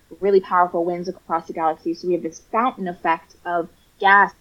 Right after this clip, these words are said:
being heated and blown out of the galaxy, but then the gravity pulling it back on to the galaxy in this sort of, like, rain fashion. And so the idea is that really it just cycles like that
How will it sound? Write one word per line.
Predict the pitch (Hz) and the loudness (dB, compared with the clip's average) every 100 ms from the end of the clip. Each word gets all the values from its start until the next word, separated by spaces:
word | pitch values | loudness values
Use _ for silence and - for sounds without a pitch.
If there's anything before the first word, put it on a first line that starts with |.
| _ - | _ -8
being | 190 180 | -6 -6
heated | 170 226 226 226 | -6 -2 6 6
and | - 175 170 | 4 -4 -2
blown | 180 175 165 | 2 2 0
out | 170 214 247 | 2 2 2
of | 196 | -2
the | 185 | -4
galaxy, | 180 170 170 175 175 | -2 0 -2 -2 -6
but | 170 175 | -4 -4
then | 170 | -2
the | 165 | -4
gravity | 180 185 208 208 202 165 165 | 0 4 6 4 2 -2 -4
pulling | - 202 202 190 | -4 -4 -4 -4
it | - - | -6 0
back | 170 170 - | 2 2 -2
on | 185 196 175 165 | 0 0 0 -4
to | 175 | -8
the | |
galaxy | 165 160 160 - 165 | -4 -4 -4 -8 -6
in | 156 | -6
this | 156 - | -8 -10
sort | 170 | -8
of, | 156 | -6
like, | 156 | -6
rain | 151 170 175 180 180 165 | -2 2 4 4 2 0
fashion. | 156 117 - - - 220 _ _ _ _ - | 2 2 0 -6 -8 -10 _ _ _ _ -4
And | 226 | 0
so | 220 202 | 4 4
the | 196 208 | 4 4
idea | 202 202 403 403 254 | 2 2 4 4 4
is | 233 | 2
that | 196 196 | 0 2
really | 277 302 220 | -2 0 0
it | |
just | 214 208 - | -2 -10 -10
cycles | - 226 233 208 190 | -2 -2 2 2 2
like | 180 - | -6 -2
that | 175 170 165 | 2 2 0